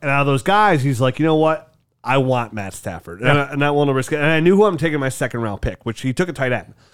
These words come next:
Speaker 2: Mm-hmm.
Speaker 1: uh, when we get to it. So I don't hate the pick too. I know he's a little bit older, but you still got four or five years
Speaker 2: I
Speaker 1: of
Speaker 2: cannot
Speaker 1: Stafford.
Speaker 2: blame, I cannot blame f-, anyone for taking quarterback in the first round, regardless of who they are, unless it's somebody that's an, a complete and obvious reach.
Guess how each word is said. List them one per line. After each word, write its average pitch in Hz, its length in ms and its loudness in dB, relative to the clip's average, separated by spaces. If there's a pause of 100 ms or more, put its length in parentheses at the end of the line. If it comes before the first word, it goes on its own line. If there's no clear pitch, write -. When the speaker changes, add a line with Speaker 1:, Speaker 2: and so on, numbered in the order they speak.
(120)
Speaker 2:
Mm-hmm. 113 120 0
Speaker 1:
uh, 120 80 4
when 117 100 0
we 117 60 -6
get 131 180 -4
to 117 100 -6
it. 101 80 -10
So 147 320 2 (500)
I 240 140 0
don't 294 160 2
hate 165 160 0
the 139 80 -6
pick 117 180 -4
too. 202 120 2
I 190 60 4
know 226 120 4
he's 214 140 2
a 160 40 4
little 147 320 4
bit 220 140 2
older, 233 260 4
but 208 120 -2
you 196 80 -4
still - 200 -4
got 196 260 -2
four 160 280 2
or 156 40 0
five 139 340 0
years 131 320 0
Speaker 2:
I - 20 0
Speaker 1:
of 113 100 -4
Speaker 2:
cannot 139 300 2
Speaker 1:
Stafford. 139 220 -2
Speaker 2:
blame, 127 300 0
I 147 80 -4
cannot 208 280 0
blame 156 200 0
f-, - 120 -10 (100)
anyone 143 320 0
for 120 120 -6
taking 110 240 -4
quarterback 104 340 -4
in 104 80 -8
the 104 60 -8
first - 240 -10
round, 101 200 -6 (420)
regardless 135 520 2
of 120 100 -2
who 123 100 0
they 110 100 -2
are, 107 200 -2
unless 110 320 -2
it's - 260 -10 (240)
somebody 120 280 2
that's 107 180 0
an, 110 160 -2 (160)
a 110 120 -14
complete 156 580 -2
and 135 100 -6
obvious 107 400 -2
reach. 104 260 -12